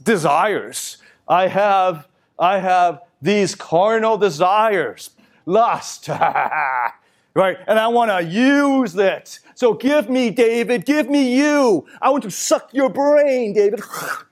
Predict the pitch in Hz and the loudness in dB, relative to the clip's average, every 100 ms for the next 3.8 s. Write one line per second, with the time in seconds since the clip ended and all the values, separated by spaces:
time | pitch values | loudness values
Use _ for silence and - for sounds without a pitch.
0 | _ _ _ _ - 160 220 247 240 190 | _ _ _ _ -2 0 2 2 2 -4
1 | - 277 - - 240 214 214 214 185 151 | -4 -4 -4 -6 -4 -2 0 0 0 -6
2 | - 262 262 - 196 - 233 165 160 147 | -2 -2 -2 -4 -12 -4 -4 -2 -10 -8
3 | - 240 262 220 254 247 247 | -2 -2 -2 0 0 0 -2